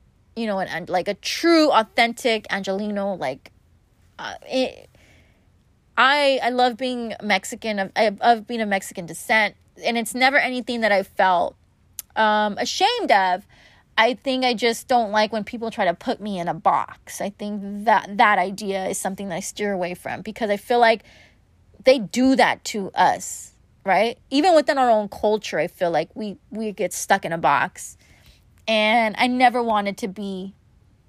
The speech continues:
put in there. And that's a whole different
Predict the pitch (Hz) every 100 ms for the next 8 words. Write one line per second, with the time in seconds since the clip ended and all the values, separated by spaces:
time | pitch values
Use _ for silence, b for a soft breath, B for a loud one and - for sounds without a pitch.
0 | _ _ _ - 302 320 285 156 - _
1 | _ _ _ _ _ _ _ _ _ -
2 | 254 285 311 269 269 285 277 262 262 233
3 | 214